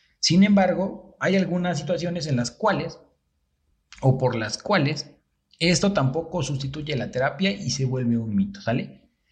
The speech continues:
La primera es que por más, por más que tu amigo te estime, por más que tu amigo te aprecie, por más que tu amigo te quiera,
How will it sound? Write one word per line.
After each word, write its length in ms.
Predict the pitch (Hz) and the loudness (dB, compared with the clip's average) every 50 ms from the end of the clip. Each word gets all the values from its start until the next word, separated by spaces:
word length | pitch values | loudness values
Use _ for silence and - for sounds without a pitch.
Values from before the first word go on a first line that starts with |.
| _ _ _ _ _ _ _ _ _ _ _ _ _ _ | _ _ _ _ _ _ _ _ _ _ _ _ _ _
La 160 | - 156 170 - | 0 0 2 4
primera 360 | 196 226 233 240 240 240 233 | 4 4 4 4 4 4 2
es 140 | 233 226 - | 2 2 2
que 120 | 190 170 | 0 -2
por 260 | - - 175 170 170 | 0 -2 -2 2 4
más, 460 | 190 214 226 226 214 226 - - - - _ _ _ _ _ _ _ _ | 4 4 4 4 2 0 -4 -8 -14 -20 _ _ _ _ _ _ _ _
por 160 | - 143 143 | 0 0 2
más 200 | 156 170 175 - | 2 0 0 0
que 80 | 208 196 | 0 -2
tu 340 | - - - - - 156 | -2 -4 -10 -6 -2 0
amigo 320 | 135 135 139 139 156 147 - | 2 4 4 4 2 0 -2
te 80 | - | -4
estime, 380 | 120 117 - - 110 113 117 117 | -8 -8 -8 -6 -4 -4 -4 -4
por 160 | - 110 113 | -6 -4 -2
más 140 | 117 120 120 | -2 -2 -2
que 100 | - 139 | -2 -4
tu 80 | - 123 | -2 -2
amigo 280 | 117 120 127 143 - | 0 0 0 -2 -4
te 100 | - - | -4 -6
aprecie, 580 | 95 - - 113 117 117 - - 113 107 104 101 | -6 -6 -4 -2 -2 -2 -2 -2 -4 -6 -8 -8
por 180 | - 117 110 | -8 -6 -2
más 200 | 117 120 120 123 | 0 0 0 -2
que 100 | - 143 | -4 -6
tu 80 | 135 127 | -6 -4
amigo 260 | 117 120 131 139 131 | -2 -2 -2 -2 -4
te 140 | 135 123 117 | -6 -8 -8
quiera, 440 | 117 - 156 135 139 - - - | -4 -2 -2 -2 -2 -4 -8 -12